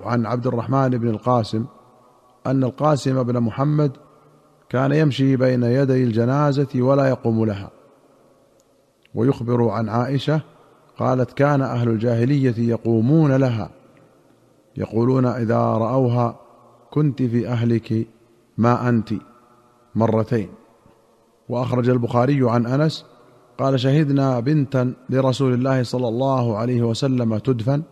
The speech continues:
ورسول الله صلى الله عليه وسلم جالس على القبر، فرأيت عينيه تدمعان، فقال: 'هل فيكم أحد لم يقارف الليلة؟' قال أبو طلحة:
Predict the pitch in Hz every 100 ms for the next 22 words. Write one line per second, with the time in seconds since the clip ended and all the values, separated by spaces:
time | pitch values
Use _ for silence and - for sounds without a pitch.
0 | - _ _ _ _ _ _ _ _ _
1 | 87 110 110 123 123 135 131 120 127 123
2 | 131 127 117 110 123 120 113 139 139 127
3 | 117 117 135 135 127 113 113 110 131 123
4 | 135 110 - - _ _ _ _ _ _
5 | _ _ _ _ 110 110 123 127 117 110
6 | 113 117 135 123 117 110 107 107 117 92
7 | - _ _ _ _ _ _ _ _ _
8 | _ _ _ _ _ _ - - 139 143
9 | 131 123 120 131 131 120 120 123 135 127
10 | 117 113 127 120 117 131 135 120 117 117
11 | 131 143 151 - - _ _ _ _ _
12 | _ _ _ - 120 135 127 120 120 131
13 | 120 113